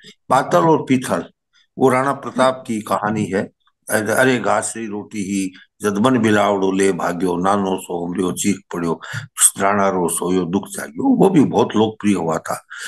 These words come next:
और कन्हैयालाल जी के और बहुत सारे गीत ऐसे हैं, ऐसे गीत हैं जिनको छंदबद्ध करके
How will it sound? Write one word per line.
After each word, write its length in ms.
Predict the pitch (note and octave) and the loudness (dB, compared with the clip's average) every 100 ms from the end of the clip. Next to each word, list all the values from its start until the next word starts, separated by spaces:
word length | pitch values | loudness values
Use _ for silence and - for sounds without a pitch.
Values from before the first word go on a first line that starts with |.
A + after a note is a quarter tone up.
| - - | -12 0
और 160 | D3+ - | 2 4
कन्हैयालाल 440 | G3 G3 F#3 F#3 | 4 4 4 2
जी 100 | F#3 | 2
के 120 | F3+ | 2
और 460 | F#3 - G3+ F#3 - _ _ _ _ | 2 2 2 2 -6 _ _ _ _
बहुत 240 | D#3+ A#3 | 0 2
सारे 300 | - D#3 C#3+ | 2 0 0
गीत 320 | G#2+ A2 A#2 G#2 | 0 -2 -2 -4
ऐसे 300 | F#2 - F2+ | -6 -6 -8
हैं, 160 | E2+ _ _ - - | -16 _ _ -12 0
ऐसे 240 | E3 F#3 | 2 2
गीत 320 | D#3 E3 E3+ E3 | 4 2 4 4
हैं 140 | D#3 | 4
जिनको 320 | D3 D3 D3+ | 2 2 2
छंदबद्ध 480 | C#3+ - C#3 C3 B2+ - | 2 0 0 2 0 0
करके 320 | A2+ G#2+ | -4 -2